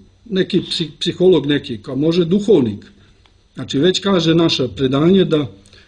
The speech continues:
od sedme godine života dete treba da ide na ispovest. Već tada razumno razumeva šta je dobro, šta je zlo, a pre toga ga uči da odeš, pa idi, otidi. Kaže, u Grčkoj su neki ljudi, deca neka išla kod duhovnika da uzmu blagoslov da idu u školu.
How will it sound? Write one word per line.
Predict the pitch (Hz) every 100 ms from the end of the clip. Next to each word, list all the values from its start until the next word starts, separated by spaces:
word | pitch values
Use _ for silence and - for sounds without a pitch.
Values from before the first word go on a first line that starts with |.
| _ _ _ -
od | 131
sedme | 190 202 180
godine | 160 180 170 160
života | 135 147 160 185
dete | 151 165 165 165
treba | 170 170 160
da | 151
ide | 156 147
na |
ispovest. | 135 - 95 92 - - - - _ _
Već | 165 185 -
tada | 185 175 165
razumno | 170 156 147 139 127 -
razumeva | 143 127 156 147 117 107 -
šta | - - 156
je | 151 143
dobro, | 135 139 135
šta | 123 -
je | 123
zlo, | 117 143 202 - - _ _ -
a | 135 123 - _ -
pre | 185 190
toga | 214 208
ga | 196
uči | 220 214 151 117 -
da | 139 160
odeš, | 214 165 -
pa | 139
idi, | 170 226 214
otidi. | 147 185 214 156 98 - - _ -
Kaže, | 165 143
u | 131
Grčkoj | 202 202 170
su | - 151
neki | 170 165 139 120 - _ _ - - 151
ljudi, | 160 156 135
deca | 127 151 - 160
neka | 156 143
išla | 156 - 160
kod | 131
duhovnika | 143 - 185 175 185
da | 165
uzmu | 185 160
blagoslov | 175 185 - 175
da |
idu | 185 180
u |
školu. | - - 165 117